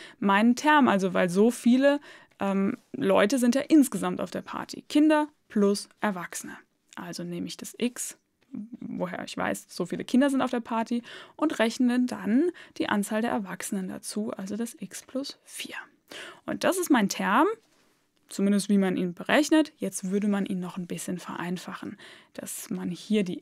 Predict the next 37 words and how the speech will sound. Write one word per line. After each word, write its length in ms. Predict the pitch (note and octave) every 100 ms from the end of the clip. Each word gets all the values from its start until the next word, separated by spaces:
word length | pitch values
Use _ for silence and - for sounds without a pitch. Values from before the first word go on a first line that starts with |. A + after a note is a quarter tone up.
| C4
Xe, 340 | - - B3+
die 140 | B3 F3+
darf 220 | F#3+ F3+
man 120 | G3
ja 100 | F#3
zusammenrechnen, 720 | - G3+ C4+ C4 A#3+ A#3+ A#3+ A#3 - _
ein 240 | - A3 A3+
X 380 | A3+ - - -
und 260 | F#3+ F3+ - _ -
noch 220 | G3+ A3
ein 200 | G3+ -
X 200 | G3+ -
dazu, 420 | F#3 - A3 A3 - - -
wären 240 | F#3+ -
eben 240 | - G#3 -
zwei 520 | - - C#4 D4 D4 _
von 200 | - A3+
diesen 260 | G#3+ A3 -
Xen 440 | F#3+ - G3 G3 _ _ -
und 160 | B3+ -
hinten 400 | G3+ F3 D#3+ F#3
die 100 | F#3
plus 320 | - F#3+ -
vier. 420 | - F3+ F3+ F3+ _ _ -
Mehr 260 | F3 E3+ F3
kann 160 | - -
man 160 | G3
nicht 340 | G3+ C#4 - -
machen. 240 | - - - _ _ - - - - -
Und 60 | -
genauso 580 | - C#4+ C#4+ D4 C4+
würden 260 | F#3 G#3 B3
wir 120 | C4+
jetzt 220 | G3+ F3
in 120 | - A3
Teil 320 | B3 C4 C#4 _ -
B 320 | E3+ F3